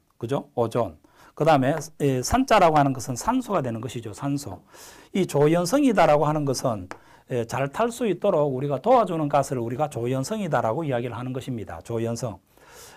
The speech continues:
에, 그다음에 아자라고 하는 것은, 에, 요거는 한번 적어보겠습니다. 엔투오라고 해서 아산화질소라고 이야기를 합니다. 아산화질소.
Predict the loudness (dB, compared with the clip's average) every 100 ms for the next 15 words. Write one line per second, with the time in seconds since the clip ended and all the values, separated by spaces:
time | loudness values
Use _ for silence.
0 | -2 0 4 6 6 6 4 6 6 6
1 | 6 2 -2 -4 -6 -10 -20 _ -18 -12
2 | -4 -2 0 2 2 4 2 2 0 2
3 | 0 2 -2 -2 -6 0 0 0 -4 2
4 | 6 6 6 2 0 -4 -2 0 0 0
5 | -2 -2 -4 0 0 0 -2 -4 -6 -10
6 | -12 -10 -8 -6 -4 -6 -8 -12 -14